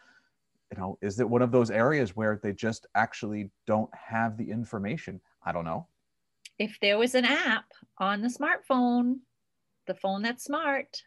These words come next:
Speaker 2: I think it would solve some of the issues.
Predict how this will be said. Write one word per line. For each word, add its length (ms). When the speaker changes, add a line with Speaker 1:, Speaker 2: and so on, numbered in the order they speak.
Speaker 2:
I 160
think 400
it 100
would 160
solve 480
some 220
of 160
the 160
issues. 600